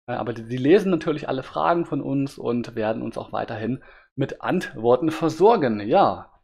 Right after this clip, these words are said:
Und ich muss sagen, wie gesagt, wirklich sehr, sehr gute Neuigkeiten von Blizzard hier. Ähm,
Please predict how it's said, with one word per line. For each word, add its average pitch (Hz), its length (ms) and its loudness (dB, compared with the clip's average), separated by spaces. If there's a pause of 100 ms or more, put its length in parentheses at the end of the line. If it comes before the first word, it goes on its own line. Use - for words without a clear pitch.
(520)
Und 170 300 8
ich 156 80 -2
muss 214 160 0
sagen, 190 260 2
wie 185 60 0
gesagt, 180 380 2
wirklich 151 260 -4
sehr, 147 160 0
sehr 156 100 2
gute 175 280 0
Neuigkeiten 151 640 0
von 147 140 -6
Blizzard 143 340 2
hier. 135 420 0
Ähm, 120 600 0